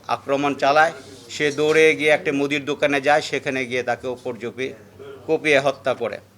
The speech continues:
আমরা এই হত্যার নিন্দা জানাই এবং আমরা এটির জন্য পুলিশ প্রশাসন থেকে আমরা সত্যি এটির জন্য আমরা খুবই দুঃখিত।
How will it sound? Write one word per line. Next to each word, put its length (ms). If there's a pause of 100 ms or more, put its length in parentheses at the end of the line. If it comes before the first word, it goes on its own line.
(840)
আমরা 440 (520)
এই 180
হত্যার 380
নিন্দা 320
জানাই 380
এবং 280 (140)
আমরা 420 (380)
এটির 320
জন্য 440 (520)
পুলিশ 300
প্রশাসন 520
থেকে 280
আমরা 360 (560)
সত্যি 580 (520)
এটির 320
জন্য 520
আমরা 460 (280)
খুবই 280
দুঃখিত। 580